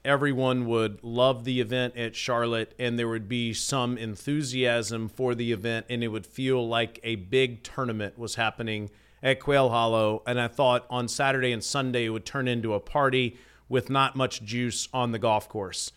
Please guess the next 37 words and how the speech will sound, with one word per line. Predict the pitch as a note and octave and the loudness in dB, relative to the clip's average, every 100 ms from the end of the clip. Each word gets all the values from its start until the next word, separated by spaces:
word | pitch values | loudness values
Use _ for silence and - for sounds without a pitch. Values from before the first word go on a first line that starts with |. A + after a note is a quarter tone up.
| _ - | _ -6
And | C3 B2+ | -2 0
it | B2+ C3 | 0 -4
certainly | - F#3 D3 | 0 0 2
looked | B2+ C3 C3+ | 2 2 0
like | B2+ A2+ | -2 -2
that | - A#2+ | 0 0
was | A#2+ A2 | -2 -4
what's | A#2+ - | -4 -2
going, | - A#2+ A#2 | -4 -4 -2
what | B2 C3+ | -2 -2
was | A#2+ | -4
going | G#2 C3 B2 | -2 0 0
to | A2+ | 2
happen | A#2+ - A#2 | 0 0 -2
after | A2+ - | -2 -4
the | A#2 | -4
Americans | A#2 A2+ A2+ A#2+ A2 | -2 -2 -2 -4 -2
had | A#2+ G#2 | -2 -2
an | G#2+ | -4
eight | B2+ B2 - | -4 -4 -4
two | C3 | -4
advantage | A2+ G2 A#2 A2+ G#2+ - - - - - | -2 -2 -2 -2 -4 -8 -16 -20 -20 -2
after | A#2+ A#2 A#2+ | 0 0 -2
Friday. | - C3 C3 A2 G2 - _ - | 0 4 4 4 -2 -8 _ 0
But | B2+ B2 | 2 4
I | C3+ | 4
was | B2+ A#2+ A2 - | 4 2 -4 -4
incredibly | C3+ B2 - D3+ D#3 D3+ D3 | -4 -4 2 2 4 2 2
impressed | C3 C#3 C3+ - | 0 2 2 2
by | B2 | -4
Trevor | G#2+ C3 B2+ B2 | -4 -2 -2 -2
Immelman's | C3 C3 A#2+ A#2 G#2 | -2 -2 0 -2 -4
team | - C3+ A#2+ | -4 -2 -2
to | G#2+ | -4
keep | A2+ C#3 B2+ | -6 -6 -6
it | B2+ | -8
competitive. | - A2 C3+ B2+ A#2+ A#2+ G#2+ | -8 -4 0 0 0 -2 -4